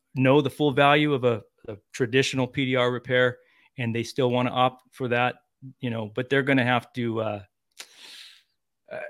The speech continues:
it, it's just tough dealing with somebody who, who is just looking for the lowest price.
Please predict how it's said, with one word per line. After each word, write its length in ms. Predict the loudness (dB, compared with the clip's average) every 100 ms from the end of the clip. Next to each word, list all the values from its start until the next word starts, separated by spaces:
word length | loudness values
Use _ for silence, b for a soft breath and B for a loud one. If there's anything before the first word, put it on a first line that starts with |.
| -14
it, 200 | -14 -10 -8
it's 200 | -4 -2
just 220 | 0 2
tough 240 | 2 2
dealing 300 | 2 2 2
with 80 | 0
somebody 420 | 0 0 2 0
who, 320 | 0 -2 -4 -8 _
who 340 | -6 -6 -6 -12 _ _ _ _ _ _ _
is 500 | -6 -4 -4 -4 -6 _ _ _ _ _ _ _ _ _ _ _ _ -16
just 480 | -4 6 6 6 0
looking 220 | -2 -2
for 100 | -2
the 80 | 0
lowest 300 | 2 2 0
price. 380 | -6 -4 -4